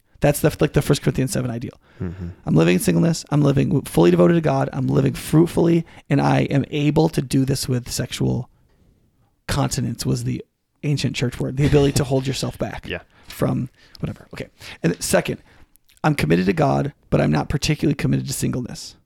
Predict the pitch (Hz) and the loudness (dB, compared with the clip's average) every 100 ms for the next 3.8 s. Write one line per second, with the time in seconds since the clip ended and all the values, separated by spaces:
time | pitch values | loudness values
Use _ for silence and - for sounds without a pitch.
0 | _ _ _ _ - - - 160 143 135 | _ _ _ _ -20 -12 0 4 4 0
1 | - - 143 143 131 135 _ - 139 131 | -6 -2 0 0 -2 -8 _ -4 -4 -2
2 | 131 131 123 127 156 196 208 _ _ _ | -4 -4 -6 -4 0 0 -2 _ _ _
3 | _ - 135 131 - 143 175 185 | _ -12 -8 -6 -2 0 0 -2